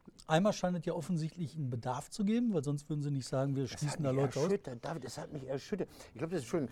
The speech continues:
Speaker 2: das ist aber auch eine, eine, eine, eine Frage der Einstellung. Also Marl, da, da, da bin ich eine Weile an dieser Tafel öfter vorbeigefahren. Die haben, glaub ich, ein oder zweimal die Woche auf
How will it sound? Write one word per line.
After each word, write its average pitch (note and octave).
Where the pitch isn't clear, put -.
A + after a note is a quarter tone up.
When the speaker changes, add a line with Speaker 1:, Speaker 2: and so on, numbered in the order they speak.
Speaker 2:
das B2+
ist D#3
aber D#3+
auch D3
eine, D3+
eine, C#3
eine, C#3
eine C3
Frage C#3+
der C3+
Einstellung. C3+
Also G#2+
Marl, C#3
da, D3+
da, C#3
da C3
bin C#3+
ich C#3+
eine C3
Weile D#3
an C#3+
dieser B2+
Tafel D3+
öfter B2+
vorbeigefahren. C#3+
Die G#2+
haben, G#2
glaub G#2
ich, G2+
ein B2+
oder A2+
zweimal A2
die G2
Woche G2+
auf C3